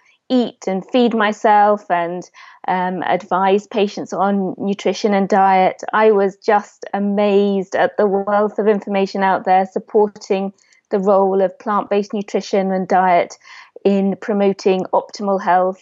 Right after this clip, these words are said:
and potentially treating and reversing lifestyle-related diseases. So, um, now, on the side, I have an organisation called Plant-Based Health Professionals U K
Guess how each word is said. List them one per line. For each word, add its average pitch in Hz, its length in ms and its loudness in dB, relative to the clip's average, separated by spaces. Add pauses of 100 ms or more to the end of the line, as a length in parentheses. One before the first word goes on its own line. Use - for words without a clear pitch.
and 185 240 -6
potentially 190 840 -4 (200)
treating 202 560 -2
and 185 140 0
reversing 190 840 0
lifestyle-related 185 1040 -2
diseases. 196 720 2 (540)
So, 214 600 4 (120)
um, 226 320 -2
now, 254 640 0 (100)
on 220 260 -4
the 208 100 -6
side, 277 720 0
I 220 240 -4
have 220 260 -6
an 226 120 -4
organisation 220 920 -2
called 208 720 2
Plant-Based 214 580 0
Health 226 220 0
Professionals 208 580 -4
U 214 140 0
K 208 500 2